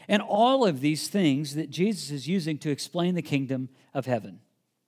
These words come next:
And when Jesus would talk about the kingdom of heaven, it wasn't a simple location, as maybe some of you have believed. It isn't that you can just have eternity with God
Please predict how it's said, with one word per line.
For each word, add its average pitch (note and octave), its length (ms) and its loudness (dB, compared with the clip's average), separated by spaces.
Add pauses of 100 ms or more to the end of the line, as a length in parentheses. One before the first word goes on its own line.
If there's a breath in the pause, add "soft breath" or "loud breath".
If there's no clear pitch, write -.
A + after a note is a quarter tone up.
(560 loud breath)
And G#3 100 6
when G#3 120 4
Jesus B3 460 2
would F#3 240 0 (440 soft breath)
talk A#3 280 -2
about G#3+ 200 4
the G3 80 0
kingdom G3 320 2
of E3 100 0
heaven, F#3 300 4
it E3+ 80 -2
wasn't B3 320 2
a G#3+ 40 0
simple G3 320 -2
location, E3 640 0 (1500)
as C#3+ 100 -4
maybe D#3 240 0
some D#3+ 180 -4
of D3 140 0
you C3+ 160 0
have B2+ 260 -2 (360 soft breath)
believed. B2 640 -4 (800 soft breath)
It G3+ 100 8
isn't A#3+ 260 6
that G#3+ 120 2
you G#3 120 0
can G#3+ 160 0
just G#3 220 2
have F#3 280 2 (320 soft breath)
eternity G3+ 520 2
with E3 180 -2
God E3+ 380 0